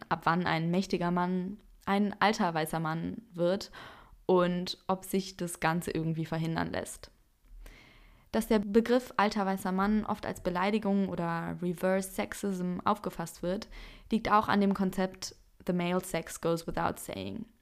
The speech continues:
Perez schreibt hierzu, „When you have been used as a white man to white and male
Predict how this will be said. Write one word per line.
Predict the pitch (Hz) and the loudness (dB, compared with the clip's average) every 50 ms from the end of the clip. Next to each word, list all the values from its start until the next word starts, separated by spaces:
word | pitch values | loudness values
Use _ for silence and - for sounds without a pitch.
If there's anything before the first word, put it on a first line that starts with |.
| _ _ _ _ - - - - - - - - - - _ - - | _ _ _ _ -16 -14 -14 -14 -14 -14 -20 -20 -20 -20 _ 2 12
Perez | - - 196 185 196 214 254 240 - - | 12 12 12 12 6 4 4 4 0 -4
schreibt | - - 180 175 175 - - - | -2 0 0 0 0 -2 -4 -2
hierzu, | - 185 185 - - - 202 208 233 269 330 - - - - - - - - - - - - - - - | 0 0 -2 -2 -4 -2 2 2 2 2 0 -2 -6 -20 -20 -20 -20 -20 -20 -20 -18 -18 -18 -16 -6 2
„When | - 208 214 220 | 4 6 6 8
you | 220 214 | 8 6
have | 214 214 226 220 - | 6 4 2 2 4
been | 196 196 196 | 4 6 6
used | 190 190 208 220 233 247 254 254 - - - - - - - | 6 4 4 6 6 6 4 2 -2 -12 -14 -20 -16 -8 -2
as | 196 190 190 | -2 0 0
a | 190 185 | 0 2
white | 175 185 196 220 240 233 - - | 4 4 4 4 2 2 2 2
man | 190 180 170 165 170 175 - - - _ - | 2 4 2 2 0 -2 -4 -8 -12 _ -8
to | - 202 185 | -4 -4 0
white | 180 190 190 190 214 247 240 - - - - | 2 4 4 4 4 2 -2 -4 -10 -4 -2
and | 196 190 190 | -2 -2 0
male | 190 190 185 180 180 175 180 185 | 0 0 0 0 0 0 -2 -4